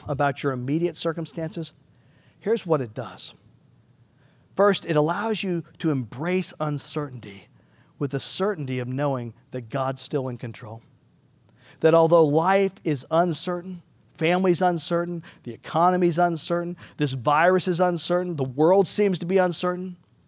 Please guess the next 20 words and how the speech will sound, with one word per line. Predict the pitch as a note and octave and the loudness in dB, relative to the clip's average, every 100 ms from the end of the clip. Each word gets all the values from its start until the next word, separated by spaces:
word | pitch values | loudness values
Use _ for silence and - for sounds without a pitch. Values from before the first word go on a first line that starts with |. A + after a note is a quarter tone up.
| _ _ _ _ _ _ - | _ _ _ _ _ _ -10
God, | D#3 F3+ D3+ A#2+ A2+ | -6 -2 -2 -4 -8
though, | A#2+ A2 G#2 G2+ _ _ _ _ _ | -12 -12 -16 -20 _ _ _ _ _
is | C#3 A#2 - | -12 -10 -10
not | C#3+ B2 - _ _ - | -8 -8 -10 _ _ -18
uncertain. | B2 A2+ - - _ _ _ _ _ _ _ _ _ _ | -16 -12 -12 -14 _ _ _ _ _ _ _ _ _ _
He's | - D3 | -10 -10
still | - E3 D3 | -2 0 2
got | C#3+ - | -2 -4
the | A#2+ | -6
whole | C3+ D3 D#3 D#3+ D#3 | -2 0 0 -4 -6
world | C3+ A#2 G#2+ G2 F#2 _ _ _ _ | -6 -8 -10 -14 -20 _ _ _ _
in | - A#2 | -14 -12
his | A#2+ | -12
hands. | - - - - - _ _ _ _ _ _ _ _ _ _ _ - | -14 -20 -20 -20 -20 _ _ _ _ _ _ _ _ _ _ _ -12
And | B2+ | -10
if | - | -2
you | F3 | -2
buy | E3 F3+ F#3+ | 0 0 0
into | F3 C#3+ | 0 0
that, | D3 D#3+ | -2 -4